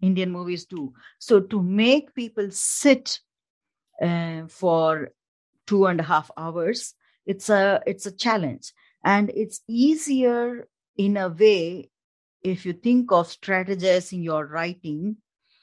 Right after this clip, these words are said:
to have some moments of, you know, despair and tension through sports.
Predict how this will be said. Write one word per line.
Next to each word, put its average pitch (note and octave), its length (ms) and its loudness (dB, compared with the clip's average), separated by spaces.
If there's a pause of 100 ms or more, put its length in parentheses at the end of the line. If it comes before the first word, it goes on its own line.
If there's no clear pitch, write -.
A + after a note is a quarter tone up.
(500)
to F#3 100 4
have G#3+ 420 2
some E3+ 440 2
moments A3+ 580 0
of, D#3+ 260 -2 (220)
you E3 120 -8
know, F#3 240 -10 (600)
despair F3 920 4
and D3 320 -2
tension F3+ 800 -4
through F3 340 -4
sports. - 680 2